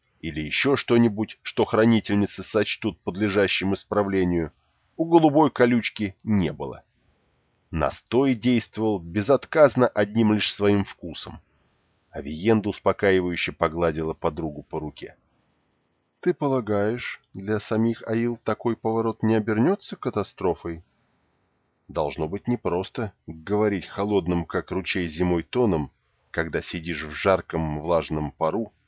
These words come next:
и с головы до пят блестишь от пота. Но для Морейн подобная задача, видимо, не составляла труда. «Тогда повсюду разразится Аильская война.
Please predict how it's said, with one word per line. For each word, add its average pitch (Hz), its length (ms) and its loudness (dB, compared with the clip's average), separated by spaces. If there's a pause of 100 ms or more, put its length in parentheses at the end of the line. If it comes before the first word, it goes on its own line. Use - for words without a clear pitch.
(140)
и 120 60 -4
с 113 80 -6
головы 110 360 4
до 92 120 2
пят 90 240 0
блестишь 85 480 -8
от 95 140 -4
пота. - 360 -16 (600)
Но 180 240 6
для 151 160 2
Морейн 147 400 6
подобная 113 540 2
задача, 101 640 0 (120)
видимо, 95 420 0
не 95 140 2
составляла 85 680 -4
труда. 69 460 -14 (720)
«Тогда 131 300 0
повсюду 117 580 -2
разразится 107 720 -2
Аильская 104 520 -4
война. 110 480 0